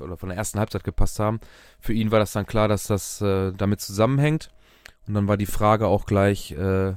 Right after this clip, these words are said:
gestellt worden, ob es Sinn gemacht hat, nach dem Bengals-Spiel, wo er da kaum noch Kontrolle über seine Gliedmaßen hatte, dass er da nochmal hätte, er hätte, glaub ich, die Woche danach sogar gespielt oder eine Woche ist er nur rausgegangen, ne? Oder wie war das? Irgendwie so.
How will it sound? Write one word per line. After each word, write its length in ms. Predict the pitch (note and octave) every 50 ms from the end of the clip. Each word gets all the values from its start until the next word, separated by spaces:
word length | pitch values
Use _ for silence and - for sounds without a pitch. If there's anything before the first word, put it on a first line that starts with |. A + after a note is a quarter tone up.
| - -
gestellt 440 | G2+ - - - G2+ G2+ F#2+ -
worden, 260 | G2 G2 G2 F#2+ F#2+ -
ob 220 | - G2 - -
es 200 | G2+ - - -
Sinn 260 | G2 G2 G2 G#2+ G2+
gemacht 360 | G#2 G2+ G2 G2 F#2+ - -
hat, 220 | G2+ F#2+ - - - - - - - - -
nach 100 | G2 F#2
dem 140 | - G#2+ F#2+
Bengals-Spiel, 560 | - A2+ A2+ A#2+ A2+ G#2 - - - G#2 G2
wo 120 | F#2+ G2 F#2+
er 40 |
da 340 | F#2 F#2 F#2 F#2 F#2 F2+ - - - - _ _ _ _ _ _
kaum 160 | - - G2 G#2
noch 140 | G#2 -
Kontrolle 420 | - A2 G2 - - G#2 G#2 G#2+ G#2+
über 160 | G2 G2 F#2
seine 220 | G2 G2 F#2+ G2+
Gliedmaßen 580 | F#2 G2 G#2+ A2+ - G2 F2+ F#2 F2+ - F#2 F2
hatte, 680 | F2+ - - G2+ F2+ F2+ F2+ F2 F2 F2 E2 D#2+ - -
dass 120 | F#2 F2
er 80 | F#2 F2
da 120 | F2+ F2
nochmal 340 | F2+ F2+ E2+ F2 F2+ E2+ E2+
hätte, 400 | F2 - - F#2+ F2 E2 D#2+ D#2+ - _
er 100 | - F#2
hätte, 280 | F#2+ G#2+ G2 F2 F#2+ -
glaub 220 | - - F#2+ -
ich, 80 | - -
die 80 | F#2+
Woche 160 | F#2 F#2 G2 F#2+
danach 240 | F2+ F2+ F#2+ G2
sogar 180 | F#2+ G#2+ F#2+ F2
gespielt 420 | F2 F2 - - - A#2 C#3 C3+
oder 160 | A#2 F#2+ F2 -
eine 220 | G2 A#2 B2+ A2
Woche 140 | A2+ A2 G#2+
ist 60 | G#2
er 40 | G2+
nur 120 | G2 F2+
rausgegangen, 500 | F2+ G2+ A#2+ - - - C#3+ C#3 C#3 A#2+
ne? 80 | A#2+ C3
Oder 140 | B2 A2 G#2+
wie 60 | G#2+
war 60 | A2
das? 220 | A#2+ C3+ C#3+ - _ _ _ _ _ _ _ _ _ _ _ _ -
Irgendwie 200 | A#2+ A#2 G#2 G#2
so. 300 | F2+ F#2 G#2+ B2 D3 D3+